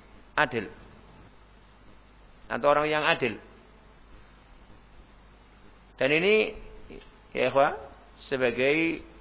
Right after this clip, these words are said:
ujian. Benar-benar diuji oleh Allah Ta'ala hambanya. Karena sangat gampangnya seorang itu berubah sikap.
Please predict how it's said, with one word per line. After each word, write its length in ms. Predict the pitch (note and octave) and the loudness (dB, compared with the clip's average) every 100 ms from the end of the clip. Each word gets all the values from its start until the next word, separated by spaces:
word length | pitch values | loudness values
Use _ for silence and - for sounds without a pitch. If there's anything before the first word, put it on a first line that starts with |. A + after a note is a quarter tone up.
| - - - - - - - - - - - - - - - | -20 -20 -20 -20 -20 -20 -20 -20 -20 -20 -20 -20 -20 -14 -6
ujian. 560 | D3+ - C#3+ D3 B2+ G#2 - - - - - - - - | -4 6 10 10 8 -2 -12 -20 -20 -20 -20 -20 -20 -8
Benar-benar 560 | A#2+ C3+ A#2 C3 E3 C#3+ | -2 0 0 0 0 2
diuji 340 | C3 C3+ D3+ | -2 -2 0
oleh 140 | D3+ D3 | 4 6
Allah 240 | D3 D3 | 6 4
Ta'ala 420 | C3+ C#3 D#3 C#3+ | 4 6 8 6
hambanya. 480 | B2+ B2+ C#3 C#3+ C3 - - - - - - - - - - - - - - - - - - | 4 4 2 2 -2 -8 -20 -20 -20 -20 -20 -20 -20 -20 -20 -20 -20 -20 -20 -20 -20 -20 -4
Karena 340 | C#3 C#3+ F3+ F#3 | 2 4 4 2
sangat 400 | - D#3+ E3 - | 0 -2 -2 2
gampangnya 560 | C3+ B2+ C#3+ E3+ E3 | 2 4 2 2 0
seorang 320 | D3+ B2 C#3 C#3+ | 0 2 2 0
itu 260 | C#3 E3+ E3+ - - - - - - - - - - - - | -4 -6 -6 -12 -20 -20 -20 -20 -20 -20 -20 -20 -20 -14 -2
berubah 320 | B2+ A#2 B2 | 0 2 0
sikap. 480 | C3+ C3+ E3 - | 0 2 2 0